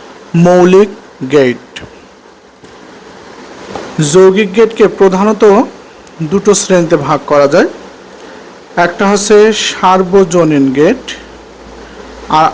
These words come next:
আরেকটা হচ্ছে বিশেষ গেট। সার্বজনীন গেট হলো এমন একটি গেট, যে গেট দ্বারা স-, অন্যান্য সকল গেট বাস্তবায়ন করা যায়। এবং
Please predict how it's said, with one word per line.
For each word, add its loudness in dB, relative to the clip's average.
আরেকটা 0
হচ্ছে 0
বিশেষ 2
গেট। -2
সার্বজনীন 2
গেট 2
হলো 4
এমন 4
একটি -2
গেট, 4
যে 4
গেট 2
দ্বারা 2
স-, -12
অন্যান্য 0
সকল 2
গেট 0
বাস্তবায়ন -4
করা -4
যায়। -8
এবং 4